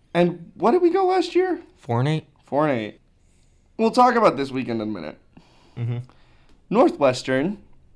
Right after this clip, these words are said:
Speaker 1: feels doable. Doable.
Speaker 2: The entire Big Ten West sans Wisconsin seems doable.
Speaker 1: Right. So,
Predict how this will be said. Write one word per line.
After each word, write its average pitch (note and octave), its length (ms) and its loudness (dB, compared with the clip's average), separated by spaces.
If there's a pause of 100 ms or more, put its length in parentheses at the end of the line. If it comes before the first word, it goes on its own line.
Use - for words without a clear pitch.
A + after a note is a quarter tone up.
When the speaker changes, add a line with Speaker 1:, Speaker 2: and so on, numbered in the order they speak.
(360)
Speaker 1:
feels A3 360 -2
doable. C#3 680 0 (600)
Doable. D#3+ 640 2 (260)
Speaker 2:
The C3 180 2
entire E3 540 -2
Big B2+ 340 -2
Ten A#2 440 -4
West G2 320 -4
sans G#2 440 -8
Wisconsin F#2+ 760 -8
seems F#2 440 -10
doable. - 600 -12
Speaker 1:
Right. B2 380 -6 (1300)
So, G3 520 2